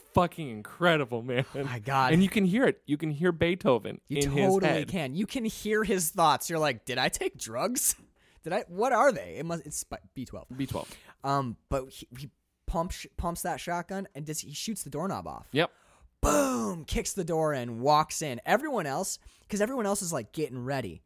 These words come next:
Speaker 2: And Gary, once Gary Oldman's got the pill crunched and the shotgun in hand, he forgets he even has people.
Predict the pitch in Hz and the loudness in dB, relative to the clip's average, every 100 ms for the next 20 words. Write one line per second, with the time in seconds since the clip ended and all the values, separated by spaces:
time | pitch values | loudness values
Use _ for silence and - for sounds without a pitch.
0 | _ 123 131 185 131 170 208 226 220 180 | _ -8 -4 -4 -2 -4 -4 -4 -2 -2
1 | 190 190 - 151 - - 151 170 - 196 | -4 -6 -6 -6 -6 -8 -6 -6 -6 -8
2 | 208 147 113 151 143 170 151 139 139 160 | -8 -10 -8 -4 -4 -4 -8 -6 -6 -8
3 | - _ - - 247 147 131 - 143 175 | -10 _ -18 -14 -10 -8 -8 -8 -8 -8
4 | 139 127 160 110 - 170 - - | -6 -6 -6 -6 -10 -10 -12 -14